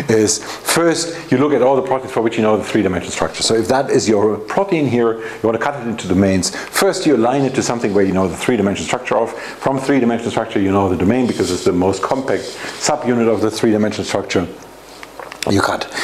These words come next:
Then there is, uh, a fraction where you know from P fam that is a region that has an independent function that is used often in evolution.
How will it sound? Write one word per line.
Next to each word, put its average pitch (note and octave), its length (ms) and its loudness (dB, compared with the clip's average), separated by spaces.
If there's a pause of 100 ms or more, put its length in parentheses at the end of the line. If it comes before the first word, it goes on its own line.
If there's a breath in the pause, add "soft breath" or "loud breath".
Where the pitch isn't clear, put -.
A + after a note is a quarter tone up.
(240 loud breath)
Then B2+ 160 4
there C3+ 220 4
is, - 320 2
uh, A2 640 4
a A2 40 0
fraction C3 440 0
where A2 80 4
you G#2+ 120 2
know A2 220 4
from G#2+ 180 -2
P G3+ 200 2
fam B2 320 -2 (260 loud breath)
that A#2+ 100 2
is B2 160 2
a A#2+ 140 2
region D3 460 2
that A#2 140 2
has A2 200 -2
an B2 100 0
independent A#2 400 0
function C3 520 -2 (260 loud breath)
that A2 80 2
is G2 160 -2
used B2 240 2
often C3 320 -2
in A2 100 0
evolution. D3 640 0